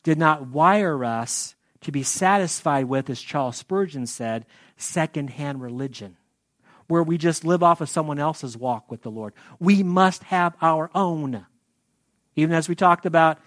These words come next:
as, as we heard a testimony earlier today. And so, going back to the prophet Isaiah, and I want us to go there and actually look at this, at his vision. So turn with me to Isaiah chapter six.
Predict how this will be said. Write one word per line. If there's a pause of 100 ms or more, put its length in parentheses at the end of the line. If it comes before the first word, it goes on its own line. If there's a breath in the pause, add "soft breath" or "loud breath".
(180 soft breath)
as,
as
we
heard
a
testimony
earlier
today. (2500)
And
so, (220 loud breath)
going
back
to
the
prophet
Isaiah, (540)
and
I
want
us
to
go
there
and
actually
look
at
this, (300 soft breath)
at
his (180 soft breath)
vision. (180 soft breath)
So (260)
turn
with
me
to
Isaiah
chapter
six.